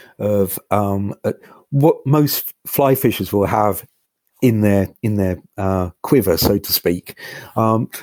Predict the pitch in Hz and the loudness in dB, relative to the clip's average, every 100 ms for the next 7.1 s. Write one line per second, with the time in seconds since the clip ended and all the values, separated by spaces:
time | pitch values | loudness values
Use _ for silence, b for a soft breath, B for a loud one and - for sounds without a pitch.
0 | B 135 165 151 - 147 131 147 123 120 | B 2 4 2 2 2 2 2 2 2
1 | 98 110 107 98 123 113 104 92 - - | 2 2 2 2 0 0 0 -2 -2 -4
2 | - - 101 92 90 92 - _ 104 107 | -4 -2 -2 -2 -2 -4 -6 _ -2 2
3 | 113 110 - _ _ - 95 95 107 101 | 4 2 -2 _ _ -4 -2 0 -2 -2
4 | 92 95 95 90 - 95 90 95 92 87 | -2 2 2 2 0 0 2 2 0 -2
5 | - B B B 113 117 123 - 107 98 | -4 B B B 0 0 0 0 -2 -2
6 | - 98 - 90 90 87 87 98 90 80 | -2 -2 0 0 2 2 2 4 4 0